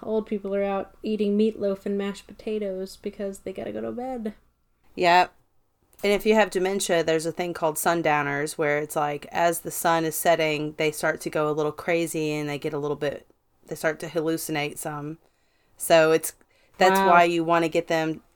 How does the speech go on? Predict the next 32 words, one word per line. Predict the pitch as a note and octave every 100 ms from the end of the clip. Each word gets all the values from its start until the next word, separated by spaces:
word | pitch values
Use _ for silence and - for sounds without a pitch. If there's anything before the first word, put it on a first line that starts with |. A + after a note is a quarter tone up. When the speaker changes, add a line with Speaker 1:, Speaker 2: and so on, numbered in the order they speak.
| _ _ _ _
Speaker 2:
to | - -
kind | F#3 E3+
of | D#3 -
be | F#3 E3+
in | D#3
bed | D#3 D#3+ D#3+ D3+ D3+ _ _ _ _ -
and | D#3+ D#3
start | - E3 -
going | E3+ D#3+
to | D3+
sleep | - E3 D3+ D3+
before | D#3 - E3+ D#3 D3+ D3 D3 _ _ _ _ _ _ -
it | E3+
gets | D#3 E3 - - - _ _ A2+ D3+
to | -
that | D#3+ D#3 -
point, | - E3 D3+ C3+ -
'cause | E3+ D3+
then | E3 D#3
they, | D3+ D3+ D3+ _ _
then | - E3+ D#3
you |
really | D#3 E3 D#3
have | D3+
a | D3
hard | D3 C#3
time | D3 C#3+
getting | C#3+ C#3+
them | C#3
to | C3+
bed. | C3 C3 D#3 _ _ _ _ -
<laughs> | - - A#3 - -